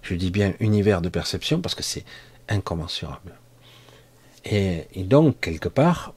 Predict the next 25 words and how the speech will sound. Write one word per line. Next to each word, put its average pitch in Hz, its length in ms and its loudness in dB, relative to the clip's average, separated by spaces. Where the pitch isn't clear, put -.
chacun - 360 2
va 95 120 4
voir 85 260 0
ça, 135 360 4
on 95 60 -2
va 90 140 2
nommer 90 380 4
blanc, 123 440 4
ce - 120 -6
que - 140 -8
moi 92 220 2
je 87 80 0
vais 85 120 6
nommer 87 320 4
autre 82 220 -2
chose, 123 340 6
et 92 80 -2
cetera. 82 500 -4
Mais 92 520 2
c'est - 260 -8
étrange 139 380 4
parce 87 160 -4
que 80 100 -6
quelque 82 300 -4
part, 120 500 2